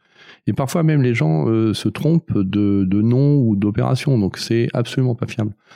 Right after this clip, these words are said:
Donc la checklist, elle est indispensable. Et le déroulé de l'opération, oui, les décisions, il faut les prendre toujours très vite, parce que, euh, effectivement, quand ça part en vrille, ça part très, très vite, hein,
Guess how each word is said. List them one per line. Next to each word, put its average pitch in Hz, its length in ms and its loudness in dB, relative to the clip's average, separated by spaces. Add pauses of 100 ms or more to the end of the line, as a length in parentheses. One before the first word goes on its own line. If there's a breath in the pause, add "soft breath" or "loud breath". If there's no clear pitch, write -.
(200 soft breath)
Donc 113 120 -6
la 117 160 0
checklist, - 460 -4
elle 101 80 -2
est 92 120 -4
indispensable. 113 680 -2 (560 loud breath)
Et 123 360 2
le 110 260 2
déroulé 120 280 2
de 131 60 2
l'opération, 110 540 -2
oui, 135 200 2
les 113 100 0
décisions, 110 360 0
il 120 60 2
faut - 120 -4
les 98 60 0
prendre 104 200 -2
toujours 117 200 0
très - 180 -4
vite, 131 200 0
parce - 140 -16
que, - 100 -4
euh, 92 600 0
effectivement, 113 440 -2
quand 104 120 -4
ça - 120 -2
part 98 140 -2
en 101 80 2
vrille, 110 160 2
ça - 120 -4
part - 140 -4
très, - 140 -6
très - 160 -2
vite, 123 220 0
hein, 98 120 -2